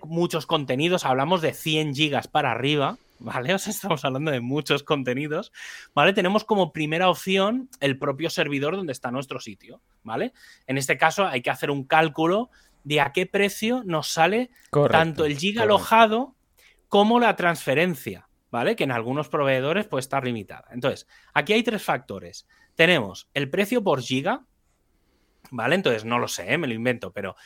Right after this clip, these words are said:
Speaker 1: imagínate que tu hosting te da cincuenta gigas y te lo
Speaker 2: Ujú.
Speaker 1: vende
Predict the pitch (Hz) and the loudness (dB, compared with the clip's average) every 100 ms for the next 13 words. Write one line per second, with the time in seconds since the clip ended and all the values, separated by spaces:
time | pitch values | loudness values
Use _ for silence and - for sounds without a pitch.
0 | - - 123 117 147 147 143 139 151 139 | -20 -6 -2 -2 -2 -2 -2 -2 -4 -4
1 | 139 170 170 - 240 190 143 160 240 - | -2 0 0 2 0 0 4 4 4 -2
2 | _ - 160 135 156 160 147 123 101 87 | _ -2 -2 0 0 0 -2 -2 -6 -6
3 | - - 101 131 127 143 180 202 262 | -12 -8 -2 0 2 2 0 2 2